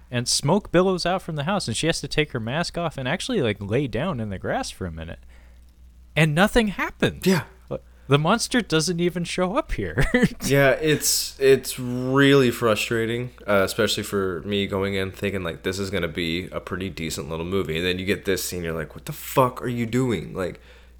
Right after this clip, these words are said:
Speaker 2: get back upstairs or run or something. You gotta do something here. You can't just hang out outside and wish that you weren't in this situation when you have the fucking thing, like, roaming around the house and looking for you."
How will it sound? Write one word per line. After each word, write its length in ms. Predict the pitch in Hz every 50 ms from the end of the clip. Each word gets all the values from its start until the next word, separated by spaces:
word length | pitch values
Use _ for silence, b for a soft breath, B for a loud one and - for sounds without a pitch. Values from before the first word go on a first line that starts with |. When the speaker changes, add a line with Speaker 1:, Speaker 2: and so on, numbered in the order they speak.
| b - -
Speaker 2:
get 120 | 135 139
back 200 | - 139 135 135
upstairs 840 | 151 139 - - 143 143 139 117 95 73 64 64 - - - - -
or 640 | - 90 101 101 98 98 95 95 95 92 90 - - -
run 360 | 110 127 131 120 104 92 85
or 80 | 85
something. 440 | 98 - 131 127 117 - - 92 82 92
You 120 | 104 110
gotta 160 | 120 127 127 123
do 140 | 123 120
something 360 | 117 - 123 113 - - 85 87
here. 140 | 87 85
You 100 | 85 92
can't 160 | 95 113 110 107
just 240 | 107 104 - -
hang 300 | - 98 98 104 107 107
out 180 | 107 107 107 87
outside 760 | 87 87 78 - - - 107 95 87 76 73 78 80 - - -
and 240 | 80 73 80 80 B B B B B B B B
wish 160 | - 101 95 -
that 160 | 101 - -
you 80 | 98
weren't 320 | 87 87 87 92 95 - 92
in 80 | 95
this 140 | 92 82 -
situation 680 | - - 80 - 76 71 92 101 90 - - 78 78 78
when 80 | 90
you 120 | 82 82 87
have 200 | 92 87 85 82
the 80 | 87
fucking 460 | 80 - - - - 107 - 92 85 80
thing, 400 | - 95 90 87 85 80 73 69
like, 200 | 85 85 76 78
roaming 320 | 90 98 104 101 104 98
around 240 | 101 101 98 98 92
the 60 | 82
house 320 | 80 101 104 101 101 90 -
and 120 | 80 90
looking 240 | 101 117 - 98 90
for 200 | - 87 82 80
you." 280 | 80 82 90 95 95